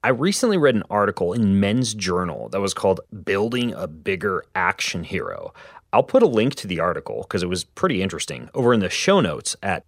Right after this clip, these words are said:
quick and dirty tips dot com. But in it, the author describes how modern-day Hollywood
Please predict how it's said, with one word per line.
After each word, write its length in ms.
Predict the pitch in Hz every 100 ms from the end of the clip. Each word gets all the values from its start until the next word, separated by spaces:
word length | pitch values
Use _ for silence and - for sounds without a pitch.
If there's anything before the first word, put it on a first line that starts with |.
| -
quick 320 | - 156 - 123
and 120 | 104
dirty 240 | 98 95
tips 420 | 90 - 87 -
dot 340 | - 98 80 -
com. 400 | - 98 52 - - - - -
But 300 | - 113 - - -
in 160 | 240
it, 220 | 147 85 -
the 160 | 120 -
author 360 | 127 190 208 151
describes 460 | 117 - 98 87
how 300 | - 92 -
modern-day 680 | 104 101 104 151 151 117 104
Hollywood 540 | 92 95 101 107 92